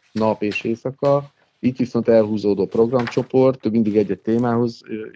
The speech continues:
illeszkedve. Én azt gondolom, hogy ez egy nagyon fontos, ö, alkalom. Ezt jelzi az is, hogy a díjakat is igaz-, ehhez igazítják. Ugye megvolt a múzeumpedagógiai, és hát, ö, még ennek a hónapnak a része lesz, amikor a, az évkiállítás, a díjak is, ö,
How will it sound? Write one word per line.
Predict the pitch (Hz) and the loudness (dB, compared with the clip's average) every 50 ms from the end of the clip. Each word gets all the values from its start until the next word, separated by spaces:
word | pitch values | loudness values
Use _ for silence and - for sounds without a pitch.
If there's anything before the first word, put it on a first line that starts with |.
| - | -10
illeszkedve. | 117 117 117 117 - _ - 117 110 - 120 117 120 - _ _ _ _ _ _ _ _ _ _ | -8 -6 -6 -6 -4 _ -2 -2 0 0 -2 -2 -2 -4 _ _ _ _ _ _ _ _ _ _
Én | - 127 135 | 0 2 4
azt | 131 117 110 | 4 4 2
gondolom, | 117 113 110 107 110 | 2 0 2 0 2
hogy | 107 110 | 2 2
ez | 110 104 | 2 0
egy | 107 | 0
nagyon | 113 120 117 107 107 92 | 0 0 0 0 -2 -4
fontos, | - - 113 107 98 - 107 92 - - | -4 -6 -6 -6 -6 -6 -8 -8 -8 -6
ö, | - 95 98 92 | -6 -4 -2 -2
alkalom. | 67 85 113 120 - - 131 131 123 120 | 0 0 0 0 2 2 2 2 2 2
Ezt | - 139 139 - | 0 -4 0 2
jelzi | 131 123 123 117 120 | 4 4 6 6 4
az | 120 113 | 4 2
is, | 113 113 - | 2 -2 0
hogy | - 110 | 0 0
a | |
díjakat | 104 98 107 101 101 90 - 92 87 - | 0 2 2 0 0 0 0 -4 -6 -4
is | 95 90 - - | -6 -8 -8 -8
igaz-, | - 95 90 95 92 92 - - 85 - _ _ _ _ | -10 -6 -4 -4 -4 -4 -6 -12 -14 -14 _ _ _ _
ehhez | - 92 90 - 92 92 87 98 | -8 -8 -6 -4 -4 -4 -4 -2
igazítják. | 101 120 113 104 110 101 - - 110 104 - - | -2 0 0 0 -2 -4 -4 -2 -2 -2 -2 0
Ugye | 104 107 | 0 0
megvolt | 104 110 104 98 104 92 - | 0 0 -2 -2 -4 -6 -4
a | 85 | -4
múzeumpedagógiai, | 95 127 135 151 139 120 127 120 117 120 113 117 113 110 120 117 113 110 110 107 110 - _ - _ _ _ _ | -4 -2 0 -2 0 0 0 0 0 2 2 0 0 2 2 2 2 2 2 0 -2 -4 _ -18 _ _ _ _
és | - - 104 - - | -4 -2 -2 -2 -2
hát, | - 110 107 - - - | -2 -2 -2 -2 0 0
ö, | 110 107 104 104 101 101 - _ _ _ _ _ _ _ _ _ _ | 2 4 4 2 0 -2 -6 _ _ _ _ _ _ _ _ _ _
még | - 104 107 104 98 | -2 0 0 2 2
ennek | 110 107 101 98 98 - - | 2 2 2 0 -2 0 0
a | 107 | 0
hónapnak | 101 107 107 104 101 95 - - 98 95 - | 2 2 0 0 -2 -4 -4 -6 -8 -4 -2
a | 104 | 0
része | 98 98 95 - - 98 | 0 0 0 0 0 0
lesz, | 95 98 92 - - | 0 0 -2 -4 -4
amikor | 98 95 90 - - 95 92 95 | -4 -4 -4 -4 -2 -2 0 0
a, | 92 92 87 87 82 - | 0 -2 -2 -4 -4 -6
az | 85 87 - | -6 -2 0
évkiállítás, | 120 123 117 - - 123 117 110 107 101 101 90 - 101 95 90 - - | 0 0 0 -2 -2 0 0 0 0 -2 -4 -4 -6 -6 -6 -6 -4 -6
a | 95 | -6
díjak | 87 92 92 92 95 92 - _ - | -6 -6 -4 -4 -2 -4 -4 _ -10
is, | - - - - - - | -16 -14 -14 -12 -8 -8
ö, | 55 53 50 - | -8 -6 -8 -10